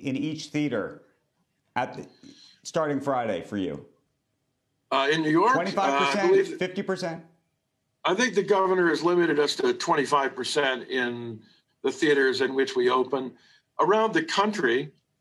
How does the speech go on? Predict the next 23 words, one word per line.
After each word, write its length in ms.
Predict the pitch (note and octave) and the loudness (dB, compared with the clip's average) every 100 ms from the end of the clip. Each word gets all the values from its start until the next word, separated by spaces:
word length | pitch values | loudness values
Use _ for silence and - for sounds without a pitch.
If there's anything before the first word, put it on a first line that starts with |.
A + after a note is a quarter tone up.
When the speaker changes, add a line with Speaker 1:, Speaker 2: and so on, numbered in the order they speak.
| _ _ | _ _
Speaker 2:
A 60 | D3+ | 0
M 260 | E3 D3+ | 2 0
C 380 | B2+ - D#3+ D3 | -2 -2 0 2
has 240 | C#3+ C3+ A2 | 2 0 0
been, 520 | D3 C#3 C3+ C3+ C3 _ _ _ _ | -2 0 -2 -6 -12 _ _ _ _
uh, 360 | A#2 A#2+ A#2 A#2 | 0 0 0 -2
depending 400 | B2 A#2+ E3+ D3 | -6 -2 0 0
upon 300 | D3 C3+ B2+ | 0 0 -2
the 40 | |
theater 420 | B2 D3 C#3+ C#3+ | -2 0 2 2
and 100 | C3+ | 0
the 40 | A#2+ | 0
locale, 800 | A#2 A2 D#3 C#3 C3 B2 A#2+ _ _ _ _ | -2 -2 -2 0 0 0 -4 _ _ _ _
has 160 | B2+ | -4
had 220 | D#3 C#3 C#3 | 0 0 0
a 80 | |
seat 320 | - - D#3+ D3+ | -2 -2 -2 0
limitation 640 | C#3 C3+ D3+ C3+ A#2+ C3+ | -4 -2 0 -2 -2 -2
of 180 | A2 A2 _ _ _ - | -4 -6 _ _ _ -8
twenty 320 | E3+ E3 D3+ | -2 0 0
to 60 | |
forty 440 | A#2+ - D#3 D#3+ C#3 | -4 -4 0 0 0
percent. 480 | B2+ A2 C#3 B2 | -2 -4 -2 -2